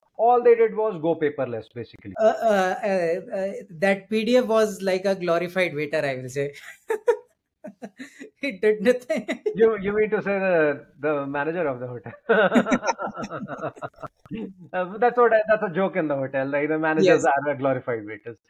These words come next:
Speaker 2: Yes,
Speaker 1: Uh,
Speaker 2: you can
Speaker 1: no,
Speaker 2: say.
Speaker 1: I, actually, I would have called her a glorified waiter if, if it would have worked. But you're
Speaker 2: <laughs>
Speaker 1: saying it, it, it, it was not functional. A,
Speaker 2: No,
Speaker 1: a
Speaker 2: no, no.
Speaker 1: waiter,
Speaker 2: It was just a P D F file.
Speaker 1: a,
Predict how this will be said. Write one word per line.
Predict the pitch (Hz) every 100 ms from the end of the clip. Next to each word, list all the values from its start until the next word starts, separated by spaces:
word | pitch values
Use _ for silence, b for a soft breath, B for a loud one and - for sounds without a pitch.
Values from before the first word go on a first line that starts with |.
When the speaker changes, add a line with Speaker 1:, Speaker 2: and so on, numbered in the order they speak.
| B B
Speaker 2:
Yes, | 170 226 214
Speaker 1:
Uh, | 220
Speaker 2:
you | 190 -
can | 185 196 240
Speaker 1:
no, | 277 262
Speaker 2:
say. |
Speaker 1:
I, | 240 240
actually, | 233 254 247
I | 233
would | 240
have | 247 190
called | 214 233
her | 233
a | 185
glorified | 156 165 156 190 175
waiter | 160 160 175
if, | 165 180
if | 151 156 135
it | 156 -
would | 151 143
have | 139
worked. | 113 120 113 _ _ _
But | 143 135 139 196
you're | 170 -
Speaker 2:
<laughs> | 185
Speaker 1:
saying | 180 185 160
it, | 170 180
it, | 175 -
it, | 175 -
it | 185
was | 185 147
not | 156 -
functional. | 143 135 - 156 160
A, | 151 147
Speaker 2:
No, | 185 190 190
Speaker 1:
a |
Speaker 2:
no, | 214
no. | 156 156
Speaker 1:
waiter, |
Speaker 2:
It | 170 -
was | 190 190
just | 208 214
a | 214
P | 196 185
D | 180
F | 170
file. | 151 131 127 - _
Speaker 1:
a, | 190